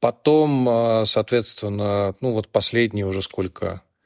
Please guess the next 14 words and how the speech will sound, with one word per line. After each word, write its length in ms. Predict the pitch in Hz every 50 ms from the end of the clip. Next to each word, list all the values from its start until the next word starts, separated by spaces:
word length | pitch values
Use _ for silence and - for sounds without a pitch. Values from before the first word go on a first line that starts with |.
| _ _ _ -
э, 160 | 107 98 90 -
пять 220 | - 110 107 -
лет 240 | 101 104 104 98 -
мы 120 | 98 101
живём, 760 | 95 92 101 101 101 101 101 98 95 95 92 92 95 95 95
э, 40 | 92 -
там 160 | - 95 92
сначала 420 | - - 104 - - - 98 92
ковид, 480 | 92 - - 101 98 120 143 156 - -
потом 380 | - 87 - - 101 95 92 92
вот 180 | 92 92 -
это 200 | 104 92 - -
вот, 300 | 87 90 87 85 _ - -
э, 460 | 95 90 90 90 90 90 90 90 87